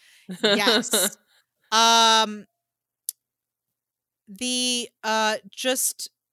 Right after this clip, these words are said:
Speaker 2: the dad jokes. I wrote it in all caps. Like, the dad jokes were so endearing, and
Speaker 1: Yeah.
Speaker 2: apparently dad jokes,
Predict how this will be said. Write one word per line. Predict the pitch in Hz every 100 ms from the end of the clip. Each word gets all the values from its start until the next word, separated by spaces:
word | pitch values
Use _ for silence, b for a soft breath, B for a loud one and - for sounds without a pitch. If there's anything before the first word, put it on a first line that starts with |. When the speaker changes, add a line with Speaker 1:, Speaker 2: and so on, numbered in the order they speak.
| _
Speaker 2:
the | 202 247
dad | 226 240 285
jokes. | - - - -
I | 214
wrote | 233 302
it | 370 254
in | 262
all | 233 247
caps. | 240 262 190 - -
Like, | 233 214 -
the | 226
dad | 226 214 240
jokes | 254 285 302 - - - _ _ _ _ _
were | 202 226
so | 233 - 220
endearing, | 226 208 180 180 220 240 247 _ _ _ _ _ -
and | 208 208 214 -
Speaker 1:
Yeah. | 151 _ _ - 208
Speaker 2:
apparently | - 240 247 359 185 190 202 247 269 _ _ _ _ _ _ _ 190
dad | 196 170 196
jokes, | 233 226 233 - -